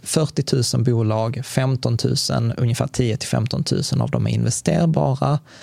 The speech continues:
Och i Sverige så har vi ungefär tusen bolag på den svenska börsen, ungefär trehundra av dem är investerbara. Och Avanza Zero investerar bara i trettio av de här.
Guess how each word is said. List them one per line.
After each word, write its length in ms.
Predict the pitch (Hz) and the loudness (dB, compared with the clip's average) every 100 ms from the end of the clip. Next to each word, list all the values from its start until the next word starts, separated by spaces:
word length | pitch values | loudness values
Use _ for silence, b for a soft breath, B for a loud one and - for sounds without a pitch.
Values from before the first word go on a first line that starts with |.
| B B B - | B B B -2
Och 260 | 131 - | -2 0
i 80 | 123 | -2
Sverige 540 | - 127 123 123 - | 0 -2 0 0 0
så 140 | - 127 | 0 0
har 120 | - | 0
vi 160 | 127 - | 0 0
ungefär 300 | 120 - - | 0 0 -2
tusen 460 | - 165 143 - 139 | 0 2 2 2 2
bolag 500 | 139 135 123 120 120 | 2 2 2 0 0
på 80 | 123 | 0
den 100 | 117 | 0
svenska 340 | 127 110 - | 0 0 0
börsen, 580 | 135 113 110 - 117 110 | 0 0 0 0 0 0
ungefär 440 | 123 113 - - - | 0 0 0 -2 -2
trehundra 800 | - - 120 110 101 117 147 - | -4 -2 0 0 2 2 0 0
av 160 | - 135 | -2 0
dem 200 | - 110 | 0 0
är 40 | |
investerbara. 1200 | - 110 117 - - - - 123 - - - 131 131 B B B B | 0 0 0 -2 0 0 0 0 -2 -2 -2 0 -2 B B B B
Och 300 | 151 135 - 117 | 0 0 -2 -2
Avanza 420 | 123 127 120 123 | 0 0 0 -2
Zero 600 | - 165 123 - 123 127 | -2 0 2 2 0 0
investerar 680 | 127 123 117 - 127 120 - | 0 0 0 0 -2 -2 -2
bara 440 | 120 131 135 123 - | 0 0 0 -2 -2
i 160 | 117 - _ | -4 -4 _
trettio 680 | - - 107 - - 98 117 - _ - | 0 2 0 -4 -6 -2 -2 -4 _ -4
av 240 | 120 113 | -2 0
de 140 | 127 120 | 2 2
här. 240 | - | 0